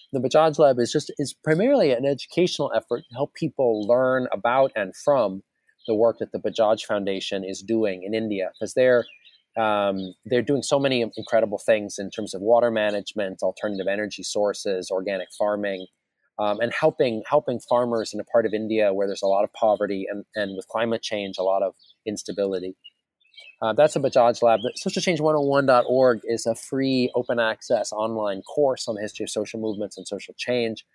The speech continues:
And we also run a series of workshops where we go and work primarily with high school kids. We've done it with other groups too, uh, where we try to help s-, um, young people particularly think through what are the issues that they care most about, uh, in their communities, in,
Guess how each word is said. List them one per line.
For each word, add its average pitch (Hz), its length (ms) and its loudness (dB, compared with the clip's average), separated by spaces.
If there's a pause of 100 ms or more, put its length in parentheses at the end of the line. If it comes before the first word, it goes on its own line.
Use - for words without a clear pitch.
(300)
And 117 100 0
we 127 60 4
also 127 300 4
run 117 120 4
a 101 60 -6
series 117 340 0
of 98 60 -4
workshops 98 720 -2
where 107 180 0
we 98 140 -6
go 101 400 2
and 101 140 -6
work 98 300 -2
primarily 143 380 2
with 110 140 -2
high 120 100 4
school 131 220 -2
kids. 131 520 0
We've 131 140 -6
done 117 160 0
it 107 80 -4
with 107 140 2
other 104 160 0
groups 101 340 -6
too, 104 220 -2 (640)
uh, 123 100 2
where 139 160 4
we 139 140 2
try 151 240 2
to 143 40 4
help 139 260 0
s-, - 380 -10
um, 117 260 4
young 147 280 2
people 120 500 0 (200)
particularly 113 720 0 (400)
think 214 180 2
through 185 120 4
what 170 160 6
are 170 40 0
the 160 140 2
issues 139 220 -2
that 135 120 -2
they 123 120 -2
care 127 200 0
most 117 260 -2
about, 95 320 -2 (220)
uh, 107 380 0
in 117 120 -4
their 127 140 2
communities, 117 640 -2
in, 101 200 -10